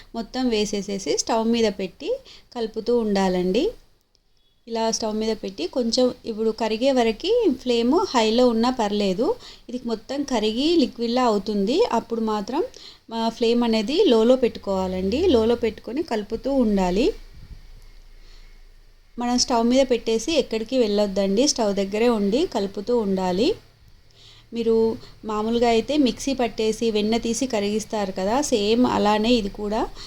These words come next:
అంతే. మనకు మిక్సీ పట్టే పని లేదు, కవ్వంతో చిలికే పని లేదు.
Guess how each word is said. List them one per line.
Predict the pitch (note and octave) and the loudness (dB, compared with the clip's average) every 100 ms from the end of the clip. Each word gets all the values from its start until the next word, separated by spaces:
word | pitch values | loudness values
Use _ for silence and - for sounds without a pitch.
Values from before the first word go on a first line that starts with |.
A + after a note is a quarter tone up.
| - - | -18 -10
అంతే. | G#3+ G3+ A3+ F4 E4 | -6 -2 0 0 0
మనకు | B3 A#3 A3+ | 0 2 0
మిక్సీ | G#3+ - | -2 -4
పట్టే | B3 A3+ A3 | -2 -4 -6
పని | G#3+ G3+ G#3 | -6 -4 -2
లేదు, | G#3 G3+ G3+ | -2 -2 -2
కవ్వంతో | G3+ G3+ G3+ G#3 | -2 -2 -2 -2
చిలికే | A3+ G3+ G#3 | -4 -4 -6
పని | G3+ G3 G3 | -4 -2 0
లేదు. | F#3+ G3 | 0 -2